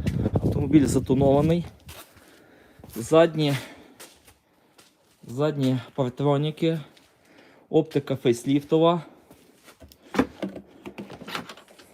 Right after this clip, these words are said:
Місткий багажник.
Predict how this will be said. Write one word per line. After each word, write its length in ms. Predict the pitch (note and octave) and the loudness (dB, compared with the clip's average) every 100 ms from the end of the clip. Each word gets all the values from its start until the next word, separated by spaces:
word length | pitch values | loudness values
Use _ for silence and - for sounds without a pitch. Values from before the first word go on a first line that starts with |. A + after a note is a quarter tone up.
| - - - - _ - | 4 4 2 -20 _ -4
Місткий 580 | C3+ D3 - D#3+ C3+ A#2 - - - - - - - - - | -2 -2 0 2 2 -2 -8 -20 -20 -20 -20 -20 -20 -20 -8
багажник. 580 | B2+ B2+ B2+ A#2 C3+ | -2 0 0 0 -6